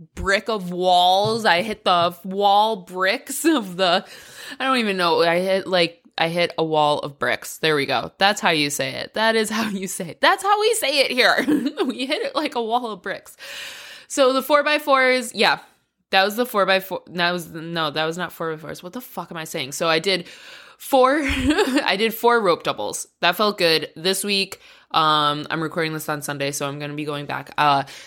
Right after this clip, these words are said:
this week, I'm gonna aim for four and aim for all of them to be five ten. So how I did that one overhung five nine, it didn't feel too bad. I'm gonna try to aim for all five tens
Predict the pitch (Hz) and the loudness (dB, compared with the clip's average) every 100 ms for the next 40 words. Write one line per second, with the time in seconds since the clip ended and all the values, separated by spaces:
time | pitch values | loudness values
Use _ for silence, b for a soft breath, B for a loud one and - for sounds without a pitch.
0 | B 185 233 208 220 220 - 170 180 175 | B 0 0 2 2 2 0 -2 0 0
1 | 170 165 156 - 160 160 160 - 160 156 | 2 2 0 -2 -4 -4 -6 -2 0 2
2 | 151 147 - - 226 233 226 214 - 175 | 0 -2 -4 2 4 4 4 2 0 -2
3 | - 165 165 - 170 - 151 156 156 151 | -2 -2 -4 -2 -2 2 2 2 4 4
4 | 151 156 - 160 147 143 143 - 135 135 | 4 0 -4 -4 -2 -4 -4 2 4 4
5 | 135 - - 135 135 160 220 220 156 151 | 0 -8 -2 0 0 0 0 2 2 4
6 | 143 143 147 143 139 151 - 143 147 151 | 2 2 0 0 0 -2 -4 -6 -6 -8
7 | 143 139 139 135 147 135 139 170 220 190 | -8 0 0 0 -4 -2 0 0 -2 -2
8 | 160 151 156 151 160 160 165 165 156 143 | -2 0 -2 -2 -2 2 2 2 0 -4
9 | 143 151 147 - 139 139 143 - 135 135 | -4 -2 -2 -2 -4 -6 -8 -2 -2 -2
10 | 139 139 - 156 151 190 214 | -4 -4 -2 -2 -2 -4 -6